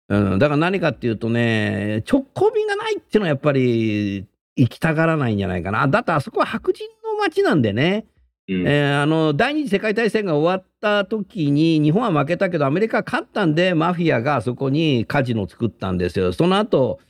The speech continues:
Speaker 1: あの、マフィアの人はみんな逮捕されちゃったんで、ホテル王があそこにこうね、まずヒルトンですよね。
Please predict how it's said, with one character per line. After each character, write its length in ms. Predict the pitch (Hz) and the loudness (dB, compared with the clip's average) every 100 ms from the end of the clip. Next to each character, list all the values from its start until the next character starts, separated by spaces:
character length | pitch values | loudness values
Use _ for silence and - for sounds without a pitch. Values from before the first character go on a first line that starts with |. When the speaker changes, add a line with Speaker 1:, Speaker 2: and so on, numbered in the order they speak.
| _ _ | _ _
Speaker 1:
あ 180 | 120 120 | 0 0
の、 240 | 120 120 120 | 2 0 2
マ 140 | 156 | 2
フ 60 | 170 | 2
ィ 40 | |
ア 20 | |
の 60 | 135 | 0
人 140 | - | -2
は 40 | 107 | 0
み 60 | |
ん 20 | 117 | 0
な 60 | |
逮 180 | 123 156 | 0 0
捕 100 | 135 | 2
さ 120 | 107 | 2
れ 100 | 104 | 0
ち 40 | 101 | 0
ゃ 60 | |
っ 60 | 104 | -4
た 260 | - 110 101 | -4 -2 0
ん 140 | 95 | 2
で、 160 | 107 101 | 2 2
ホ 160 | 127 | 2
テ 120 | 170 | 4
ル 80 | 175 | 2
王 100 | 175 | 2
が 100 | 104 | 0
あ 40 | 95 | -6
そ 100 | 92 | -6
こ 120 | 104 | -6
に 120 | 98 | -6
こ 140 | 90 87 | -6 -4
う 40 | |
ね、 240 | 107 104 - _ _ _ _ - | -2 -2 -6 _ _ _ _ 0
ま 140 | 143 | 2
ず 80 | 123 | 2
ヒ 160 | - 170 | 2 2
ル 100 | 101 | 2
ト 80 | |
ン 60 | 82 | -4
で 80 | 82 | -6
す 100 | - | -6
よ 80 | 85 | -4
ね。 240 | 107 | -4